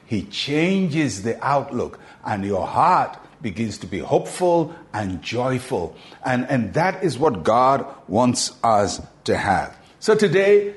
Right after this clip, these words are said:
you have a choice. You have a choice, uh, as to the kind of heart you want to have. Do you want to have a merry heart? A heart that throws God into this equation, that rejoices in the Lord?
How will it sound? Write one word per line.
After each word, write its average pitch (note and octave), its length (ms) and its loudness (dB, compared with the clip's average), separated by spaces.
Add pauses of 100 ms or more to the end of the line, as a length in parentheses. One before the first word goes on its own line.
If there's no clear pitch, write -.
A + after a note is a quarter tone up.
you D#3 120 2
have C#3+ 180 2
a B2 60 2
choice. A2 480 2
You G2+ 60 -4
have G2+ 180 -2
a F#2 60 -6
choice, F3+ 600 4 (220)
uh, B2+ 380 4
as D3 220 2
to C#3+ 240 0
the C3+ 140 -2
kind G3 440 0
of C#3+ 80 2
heart C#3 500 2 (260)
you A#2+ 120 0
want B2 220 0
to G#2 80 -4
have. F#2+ 260 -2
Do C3 80 0
you E3+ 60 4
want G3 200 2
to G3+ 80 4
have F#3 160 0
a F3 60 0
merry E3 320 4
heart? F3 380 2 (220)
A B2 100 2
heart D#3 280 4
that D#3 180 0
throws D#3+ 320 0
God D#3+ 300 2
into F3 200 -4
this E3+ 300 -4
equation, E3+ 720 -4 (220)
that C#3 100 2
rejoices D#3 720 2
in D#3 100 -4
the D#3 60 0
Lord? D#3+ 420 2